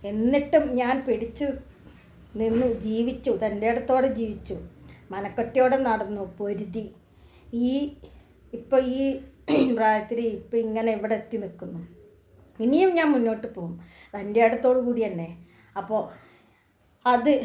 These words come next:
മറ്റുള്ള ഇപ്പൊ അനുഭവിച്ചുകൊണ്ടിരിക്കുന്ന കുറച്ച്, എല്ലാവരും ഇല്ല, ചില പെൺകുട്ടികളൊക്കെ അനുഭവിച്ചുകൊണ്ടിരിക്കുന്നുണ്ട്, ഇപ്പോഴും വിഷമങ്ങൾ അനുഭവിച്ചുകൊണ്ടിരിക്കുന്നുണ്ട്. അവർക്കൊരു പ്രചോദനമാവട്ടെ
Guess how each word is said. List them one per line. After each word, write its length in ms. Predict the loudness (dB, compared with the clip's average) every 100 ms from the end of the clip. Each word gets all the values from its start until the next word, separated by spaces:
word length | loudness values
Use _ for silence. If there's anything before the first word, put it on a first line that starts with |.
| -4 -6
മറ്റുള്ള 440 | -4 -2 2 6
ഇപ്പൊ 240 | 6 4 4
അനുഭവിച്ചുകൊണ്ടിരിക്കുന്ന 1000 | 6 4 2 0 0 2 2 0 -2 -2
കുറച്ച്, 360 | 0 -4 -4 -4 -4 -6 -12 -12 -4
എല്ലാവരും 420 | 4 6 6 4
ഇല്ല, 180 | 0 0 0 -2 -10 _ _
ചില 180 | -10 -8
പെൺകുട്ടികളൊക്കെ 600 | -8 -8 -4 -2 -2 -4
അനുഭവിച്ചുകൊണ്ടിരിക്കുന്നുണ്ട്, 880 | -2 -4 -4 -6 -4 -6 -6 -6
ഇപ്പോഴും 420 | -6 -6 0 2 2
വിഷമങ്ങൾ 420 | -2 -8 -10 -8
അനുഭവിച്ചുകൊണ്ടിരിക്കുന്നുണ്ട്. 840 | -6 -6 -6 -8 -8 -8 -8 -10 -12 -16 -4
അവർക്കൊരു 540 | 0 2 2 4 2 4
പ്രചോദനമാവട്ടെ 1040 | 4 4 4 4 4 2 0 0 -2 -8